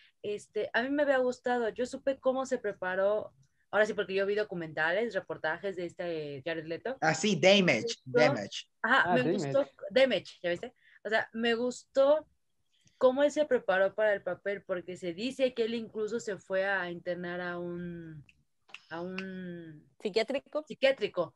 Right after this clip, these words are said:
Speaker 1: para meterse en el papel, y dije, "No, pues va a estar bien chingón este Joker, qué padre, qué chido". Y cuando salió de Suicide Squad,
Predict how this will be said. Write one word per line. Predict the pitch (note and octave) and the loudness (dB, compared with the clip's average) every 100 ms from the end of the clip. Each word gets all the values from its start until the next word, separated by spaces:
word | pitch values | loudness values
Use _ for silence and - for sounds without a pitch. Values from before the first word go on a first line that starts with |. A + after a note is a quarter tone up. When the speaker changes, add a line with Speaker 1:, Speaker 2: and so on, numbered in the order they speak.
| _ _ _ | _ _ _
Speaker 1:
para | G3+ G3 G3 | 2 2 2
meterse | G3 F#3+ - A3+ A3+ | -2 -6 -4 -4 -4
en | G3+ | -4
el | F3+ | -4
papel, | F3+ F3+ - A#3 G#3+ | -6 -6 -2 0 0
y | |
dije, | F#3 E3+ F3 | -4 -10 -4
"No, | G#3 G#3 | -4 -4
pues | E3+ E3+ | -10 -12
va | |
a | |
estar | F#3 F#3 G3 | -8 -8 -6
bien | G3 - | -10 -14
chingón | - F3 F3 F#3 G3 | -14 -12 -8 -8 -8
este | F#3+ - F3+ | -10 -10 -6
Joker, | F#3+ B3+ A#3 F#3 | -2 -2 -2 -6
qué | - F3+ | -6 -10
padre, | - G#3+ A3+ F#3 | -2 0 0 -4
qué | - C#3 | -10 -10
chido". | C4 F#3+ - _ - - - - | -6 -8 -10 _ -20 -20 -20 -6
Y | C#4 D4 | -2 -2
cuando | - C#4 C4+ B3+ | 0 0 0 -2
salió | B3 A#3+ A3+ A3+ | -4 -4 -2 0
de | B3 | 0
Suicide | B3 A#3 A3+ A3+ A3+ | -2 -8 -8 -8 -8
Squad, | - A#3 A#3 | -8 -8 -8